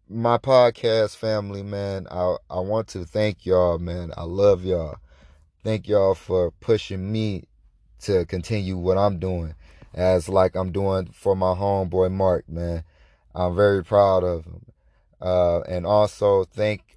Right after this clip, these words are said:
all the protesters out there once again, man. Melly Mel here with you guys. Uh, thank you. I'ma tune in with y'all again very soon. Uh, the next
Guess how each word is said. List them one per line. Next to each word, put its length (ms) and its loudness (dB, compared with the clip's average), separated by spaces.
all 300 4
the 120 -2
protesters 840 -2
out 280 -4
there 240 0
once 360 -8
again, 480 -6
man. 420 -4
Melly 400 0
Mel 380 2
here 260 -2
with 400 -8
you 140 -12
guys. 640 0
Uh, 420 0
thank 300 -4
you. 280 -8
I'ma 240 -4
tune 400 -4
in 280 -2
with 220 -6
y'all 320 4
again 560 -6
very 360 2
soon. 580 -6
Uh, 420 0
the 120 -6
next 600 -2